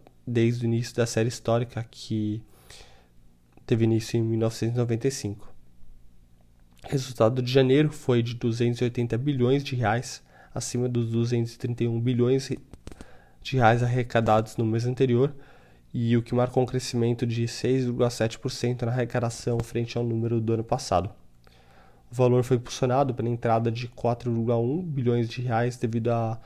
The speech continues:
taxação de fundos fechados. No mercado de juros,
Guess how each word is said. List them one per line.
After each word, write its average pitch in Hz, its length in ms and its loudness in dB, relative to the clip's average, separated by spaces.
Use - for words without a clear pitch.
taxação 120 720 0
de 131 200 2
fundos 120 280 0
fechados. - 560 -2
No 135 60 -2
mercado 135 320 2
de 147 140 0
juros, 147 560 4